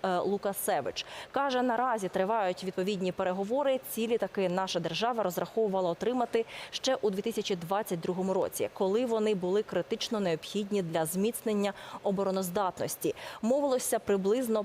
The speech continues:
про тридцять одиниць, які могли суттєво підсилити повітряні сили.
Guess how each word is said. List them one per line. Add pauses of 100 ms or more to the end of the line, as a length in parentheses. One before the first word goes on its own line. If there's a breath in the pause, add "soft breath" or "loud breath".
про (120)
тридцять
одиниць,
які
могли
суттєво (180)
підсилити
повітряні
сили.